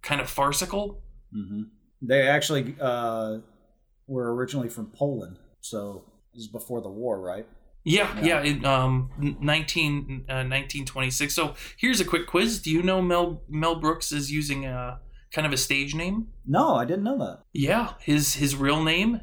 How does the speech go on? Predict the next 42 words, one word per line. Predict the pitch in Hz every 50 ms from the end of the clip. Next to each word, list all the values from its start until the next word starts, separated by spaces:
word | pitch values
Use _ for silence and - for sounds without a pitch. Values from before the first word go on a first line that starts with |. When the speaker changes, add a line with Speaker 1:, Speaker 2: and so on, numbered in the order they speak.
| - -
Speaker 1:
is | 143 135 127 131
Melvin | 127 127 127 123 127 131 139 151 170 180 175 208 214 233 262 277 269 - - - - - - - _
Kaminsky. | - 139 131 127 123 131 147 175 180 - - - - - -
Speaker 2:
Oh, | 208 233 180 120 101 95 90 - -
well, | 113 117
that's | 139 180 - - -
new | 202 196
to | 185 185
me. | 165 190 247 240 151 131 135 - - 123
Wow, | 135 175
that's | 175 185 196 -
cool. | - 269 294 196 - - -
Speaker 1:
Yeah, | - 123 123 156 214 185
Speaker 2:
Uh, | 190 190 190 185 185 185 - - _ -
Speaker 1:
yeah. | - 151 214 254 185
Speaker 2:
you | 220
know, | 226 240 233
a | 196 220 233
lot | 208 214 269 269
Speaker 1:
He's, | - -
Speaker 2:
of | 247
people | 214 233 208
do | 214
Speaker 1:
he's | 214 208 -
Speaker 2:
stage | - 220 208 -
Speaker 1:
using | 165 160
a | 151
Speaker 2:
names. | 135 135 135 165
Speaker 1:
stage | 180 226 175
Speaker 2:
I | 160
Speaker 1:
name. | 151 185
Speaker 2:
wonder | 214 240 240 202
why | 165 151 165 180 185 180
he | 170 165 139
changed | - - 180 185 170 135 - 131
it. | 120 117 113 -
Uh, | - 131 131 127 123 123 123 - - - - - -
Speaker 1:
Re-, | 160 202 254 - 175
real | 190 240 262 254
Speaker 2:
yeah. | -
Speaker 1:
quick, | - 240 196 156 - - - - - 165
um, | 165 170 170 170 160 -